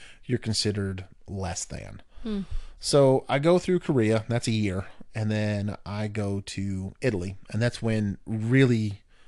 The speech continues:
Speaker 1: my fitness education really took off. And now we're talking, uh, two thousand and six when I get there. So that's when,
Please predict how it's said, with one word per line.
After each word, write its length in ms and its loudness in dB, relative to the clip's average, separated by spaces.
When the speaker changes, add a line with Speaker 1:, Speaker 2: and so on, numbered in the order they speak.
Speaker 1:
my 160 2
fitness 460 -2
education 760 -4
really 220 -2
took 240 -6
off. 320 -10
And 380 -4
now 280 4
we're 80 4
talking, 500 2
uh, 360 -2
two 140 -6
thousand 600 -2
and 340 -6
six 500 -4
when 80 -2
I 60 -4
get 200 -10
there. 340 0
So 140 -2
that's 240 2
when, 340 0